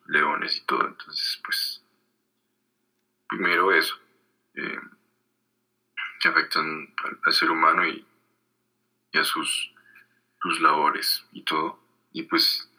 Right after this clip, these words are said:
también importante que afectan a las especies, eh, de flor-, de flora y fauna, muchas veces que son endémicas, pues, del país.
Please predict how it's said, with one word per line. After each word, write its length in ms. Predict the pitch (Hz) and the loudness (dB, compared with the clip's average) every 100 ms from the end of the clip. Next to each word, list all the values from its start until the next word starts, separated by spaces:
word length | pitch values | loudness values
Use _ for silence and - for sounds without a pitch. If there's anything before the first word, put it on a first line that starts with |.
| - | -6
también 460 | 80 78 76 67 67 | -2 -2 -2 -6 -8
importante 540 | - 85 - - - | -2 -2 0 -2 -2
que 80 | 82 | -2
afectan 380 | - 82 - 78 | 0 -2 0 0
a 40 | |
las 100 | 78 | 2
especies, 680 | 78 - 80 78 78 - - - - - - - - - - _ - | -2 -2 -2 0 -2 -4 -8 -18 -20 -20 -20 -20 -20 -20 -20 _ -10
eh, 260 | 90 85 82 | -4 -2 0
de 120 | 82 | 0
flor-, 360 | 82 82 80 - | 4 4 2 2
de 160 | 82 | 0
flora 320 | 80 80 76 | 2 4 4
y 40 | 73 | 2
fauna, 420 | - 82 - - _ _ _ _ _ _ | 0 0 -2 -8 _ _ _ _ _ _
muchas 260 | - - - | -6 -2 -2
veces 500 | - - - - - | 0 0 0 0 0
que 80 | - | 0
son 380 | - - - - _ _ - | -2 -2 -6 -10 _ _ -10
endémicas, 720 | 80 78 78 80 92 - - | -4 -4 -4 -2 -4 -4 -4
pues, 140 | 82 | -2
del 160 | 78 80 | 0 0
país. 460 | - 80 80 - | 0 0 -2 -10